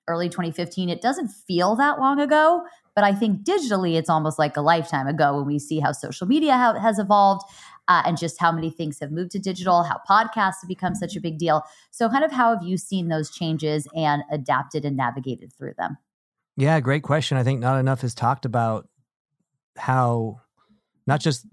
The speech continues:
Speaker 2: media and technology has changed the way we do our jobs, but also the
Speaker 1: Mm-hmm.
Speaker 2: pandemic, of course. Uh, and then with that comes the technology that allows us to do what we're doing now, um,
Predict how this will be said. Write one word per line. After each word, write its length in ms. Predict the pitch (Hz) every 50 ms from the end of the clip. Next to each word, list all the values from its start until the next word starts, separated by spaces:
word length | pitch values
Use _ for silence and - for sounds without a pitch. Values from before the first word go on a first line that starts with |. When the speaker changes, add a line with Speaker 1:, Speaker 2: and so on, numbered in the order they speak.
| 139 131 120 - _ _ _ _ _ _ -
Speaker 2:
media 560 | 147 127 123 123 123 123 135 135 139 139 131
and 140 | 123 117 -
technology 640 | 131 123 120 113 117 113 120 127 131 120 131 139 120
has 160 | 117 113 101
changed 380 | - - - 123 117 117 110 104
the 80 | 117
way 160 | 110 110 113
we 140 | 110 110 110
do 160 | 101 113 110
our 120 | 110 110 107
jobs, 440 | 95 107 107 104 107 107 98 98 98
but 120 | 110 110
also 220 | 110 110 - -
the 80 | 104 101
Speaker 1:
Mm-hmm. 120 | 95 - 107
Speaker 2:
pandemic, 400 | 98 98 104 107 110 113 104 -
of 120 | 95 -
course. 400 | - - 107 104 104 104 - - - - - - - - - - - -
Uh, 360 | 95 101 104 101 98 101 104
and 100 | 110 107
then 160 | 107 110 107 104
with 180 | 113 117 -
that 220 | - 110 110 107 -
comes 220 | - 117 107 101
the 80 | 107 104
technology 500 | - 107 101 - 110 107 107 107 98 107
that 100 | 104 101
allows 300 | 101 104 104 104 101 104
us 120 | 98 -
to 100 | - 101
do 300 | 101 107 104 104 104 104
what 260 | 104 101 104 104 90
we're 100 | 98 104
doing 320 | 98 98 110 107 110 117 117
now, 500 | 120 151 180 170 123 104 95 95 107 - _ _ _ -
um, 480 | 107 104 101 101 98 95 95 95 98